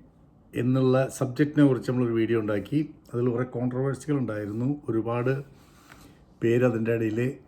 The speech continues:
കമൻറ്റുകൾ ഇടുക ഉണ്ടായി. കമൻറ്റുകൾ നമുക്ക് വളരെ വിലപ്പെട്ടതാണ്. അതിൽ വളരെ കൺസ്ട്രക്റ്റീവ് ആയിട്ടുള്ള കമൻറ്റുകളുണ്ട്.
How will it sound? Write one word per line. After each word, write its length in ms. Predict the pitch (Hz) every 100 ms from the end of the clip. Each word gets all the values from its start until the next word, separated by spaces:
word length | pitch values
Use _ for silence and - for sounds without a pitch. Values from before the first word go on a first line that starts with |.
| _ _ -
കമൻറ്റുകൾ 480 | 117 127 127 139 131
ഇടുക 180 | 113 110 110 110 - 104
ഉണ്ടായി. 280 | 92 92 - - _ - - - - - -
കമൻറ്റുകൾ 380 | 160 190 208 208
നമുക്ക് 200 | 170 165
വളരെ 180 | 143 131 131
വിലപ്പെട്ടതാണ്. 540 | 107 - 117 95 92 - _ _ -
അതിൽ 180 | 117 127 143 - -
വളരെ 280 | 127 139 156 156 151
കൺസ്ട്രക്റ്റീവ് 800 | 151 - - 185 180 - 185 165
ആയിട്ടുള്ള 220 | 131 131 120
കമൻറ്റുകളുണ്ട്. 580 | 113 110 113 107 104